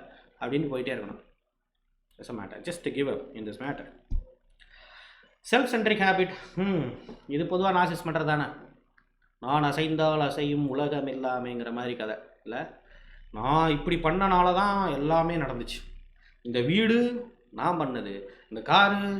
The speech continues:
நான் பண்ணது, சொத்து நான் பண்ணது", ஒரு மண்ணும் இருக்காதாங்க. ஏன்னா வேற ஏதோ ஒரு பூர்வீக சொத்தை வந்து வாங்கி மாத்தி தான் அதான் வச்சிருப்பாங்க. உடனே "இது நான் பண்ணது, அது நான் பண்ணது, பூர்வீக சொத்தை இவ்வளவு வருஷமா காப்பா-, கட்டி காப்பாத்துனது யாரு?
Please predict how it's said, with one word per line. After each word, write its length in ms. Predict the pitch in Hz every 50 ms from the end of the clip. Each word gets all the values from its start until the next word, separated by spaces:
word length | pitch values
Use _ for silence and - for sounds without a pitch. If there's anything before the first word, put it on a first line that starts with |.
| - -
நான் 260 | 120 131 156 170 170
பண்ணது, 360 | 160 151 143 131 113 110 104 98 98 92
சொத்து 420 | - - 190 202 - - - 208 208 202 190
நான் 240 | 151 147 170 180 165
பண்ணது", 300 | 160 156 151 147 135 123 113 107 113
ஒரு 140 | 117 127 151
மண்ணும் 260 | 160 160 170 185 190
இருக்காதாங்க. 420 | 185 180 175 170 170 160 151 135 107 - - - - - _ _ _ _ _ _ _ _ _ -
ஏன்னா 200 | 120 131 139 117 101 90 - - - - _ _
வேற 260 | - 110 131 151 180 190
ஏதோ 160 | 185 180 196 208
ஒரு 140 | 202 196 185
பூர்வீக 340 | - 175 190 190 185 185 180
சொத்தை 220 | - 170 160 170 165
வந்து 220 | 160 160 165 175
வாங்கி 280 | 165 151 156 165 175 160
மாத்தி 340 | 151 147 160 156 165 160 156
தான் 160 | 160 165 151
அதான் 180 | 143 151 151
வச்சிருப்பாங்க. 460 | 147 - 156 147 143 135 123 120 117 107
உடனே 320 | 110 143 165 175 175 165 143
"இது 180 | 147 156 180 175 143
நான் 240 | 139 151 165 160
பண்ணது, 240 | 165 143 139 131 120
அது 240 | 123 135 160 160 185
நான் 240 | 160 151 170 180 -
பண்ணது, 320 | 165 156 156 143 123 113 107 - - - - _ _
பூர்வீக 360 | _ 190 214 220 208 208 185 -
சொத்தை 260 | - 175 - 175 160
இவ்வளவு 200 | 165 175 175 175
வருஷமா 260 | 170 - 202 190 180
காப்பா-, 280 | - 165 165 - - 147
கட்டி 220 | 156 151 - 190
காப்பாத்துனது 420 | 190 180 170 180 165 165 165 156
யாரு? 280 | 147 151 156 160 151 139